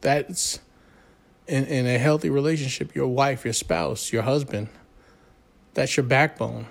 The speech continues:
That's your, you know, your crutch, your strength, your, uh, your support, your foundation.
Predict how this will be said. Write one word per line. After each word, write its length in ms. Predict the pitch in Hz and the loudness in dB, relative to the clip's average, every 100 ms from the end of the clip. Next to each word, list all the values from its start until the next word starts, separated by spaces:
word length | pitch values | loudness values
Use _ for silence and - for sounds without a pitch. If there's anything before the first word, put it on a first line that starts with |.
| - - | -14 -6
That's 340 | 143 160 - | -4 -4 0
your, 260 | 135 127 123 | 2 2 2
you 160 | 123 | 0
know, 240 | 131 117 120 | 0 0 -2
your 200 | 110 110 | -2 -4
crutch, 580 | - 147 135 143 - - _ _ _ - _ _ _ _ - | 0 2 2 0 -8 -10 _ _ _ -20 _ _ _ _ -6
your 380 | 120 - - - - - | -4 -4 -6 -12 -20 -16
strength, 600 | - - - 131 139 139 | -10 -4 0 2 2 -2
your, 320 | 113 110 120 - | -2 -4 -6 -8
uh, 80 | 131 - | -8 -2
your 160 | 117 | -2
support, 420 | 110 117 - 139 131 | -2 -2 2 2 2
your 100 | 117 | -2
foundation. 720 | 117 110 120 127 - 135 | -2 0 2 2 0 -6